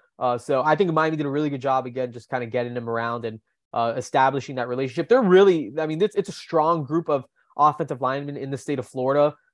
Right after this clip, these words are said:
uh, this cycle, un-, kinda unlike this twenty twenty-four cycle. So I think Miami's going all in on these twenty twenty-fives. I really like Max Buchanan. You mentioned the guy like Luke Nickel is a quarterback that I, I, I, I like. You know, I think he looks the part. Ryan G is a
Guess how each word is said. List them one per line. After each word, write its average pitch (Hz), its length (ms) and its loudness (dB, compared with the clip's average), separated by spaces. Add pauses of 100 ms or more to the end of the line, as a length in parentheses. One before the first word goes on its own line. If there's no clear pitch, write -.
uh, 135 200 4
this 131 200 -6
cycle, 143 400 0
un-, 151 400 -4 (160)
kinda 175 320 0
unlike 175 480 0
this 147 180 -6
twenty 160 220 -4
twenty-four 160 360 -6
cycle. 160 320 -2
So 156 120 -4
I 143 60 0
think 156 120 -8
Miami's 160 260 -6
going 151 160 -2
all 135 280 -2
in 135 100 -4
on 135 80 -4
these 123 160 -10
twenty 123 200 -8
twenty-fives. 113 600 -4 (240)
I - 80 0
really 165 160 4
like 156 160 4
Max 143 240 -6
Buchanan. 139 340 -4
You 135 80 -8
mentioned 143 300 -4
the 135 60 -6
guy 135 140 2
like 120 120 -4
Luke 135 200 -6
Nickel 131 440 -4 (260)
is 135 80 -6
a 127 40 -10
quarterback 135 500 0
that 135 300 2
I, 147 100 -12
I, 160 540 -4
I, 180 220 2
I - 40 6
like. 147 360 2
You 147 100 -6
know, 143 120 -4
I 143 120 2
think 147 160 -8
he 151 140 -6
looks 139 220 -4
the - 80 -18
part. 135 300 0
Ryan 139 320 0
G 143 200 -4
is 127 120 -6
a 120 180 0